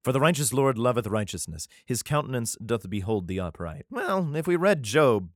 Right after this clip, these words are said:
that's not really exactly right, is it? Yep. <laughs> Chapter twelve. Uh, "To the chief musician upon Sheminith,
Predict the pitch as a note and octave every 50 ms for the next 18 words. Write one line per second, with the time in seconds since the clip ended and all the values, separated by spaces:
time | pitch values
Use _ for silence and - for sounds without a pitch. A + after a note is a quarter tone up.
0 | _ _ - A2+ C3 C3+ C#3 C3 B2+ - - D3 D#3 C#3 - - B2 A#2+ A2+ G#2
1 | F#2 F2+ F#2+ F#2 G#2 A2 G#2 - - B2 F#2+ G2 G#2 A2 G2+ F2+ A2+ A#2 - F2+
2 | D#2 - _ _ _ _ _ _ _ _ _ _ _ _ _ _ _ _ _ _
3 | - - E2 E2 E2 F2 G2 A2 B2+ - _ _ _ _ - B2+ - - _ _
4 | _ _ _ _ _ _ _ _ _ _ _ _ - - C3 A2+ - E2 - -
5 | D#2+ D2 - - _ _ _ _ _ _ _ _ _ _ _ _ _ _ _ _
6 | _ _ _ _ _ _ _ _ _ _ _ _ - C#3+ D3+ D3 D3 C#3 - F3
7 | G3 F3 E3+ - - A#3+ A#3+ G3 G3+ F#3 D3+ B2 C#3 B2+ - - C#3 D3 F3 -
8 | - C3 A2+ C#3+ D3 D3+ D#3 D#3+ D3+ - - - - - - G#3+ A#3 A3+ F#3+ C#3
9 | G2+ E2+ E2 F2 - - -